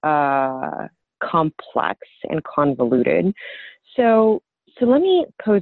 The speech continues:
this question to you, and it's a very basic question, right? But I, I just feel like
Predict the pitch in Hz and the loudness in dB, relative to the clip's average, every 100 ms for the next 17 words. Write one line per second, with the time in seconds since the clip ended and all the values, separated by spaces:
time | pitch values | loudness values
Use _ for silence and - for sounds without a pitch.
0 | - 165 - 147 - 156 - 147 135 165 | -2 -10 -8 -8 -6 -8 -6 -2 0 2
1 | 196 202 202 262 190 190 185 - - 165 | 0 0 2 2 4 0 0 -6 -8 -6
2 | 156 - - - 135 143 160 156 151 - | -6 -8 -10 -4 0 0 0 0 0 -2
3 | 165 165 156 202 - 208 190 156 | -2 0 -2 -10 -8 -6 -2 -4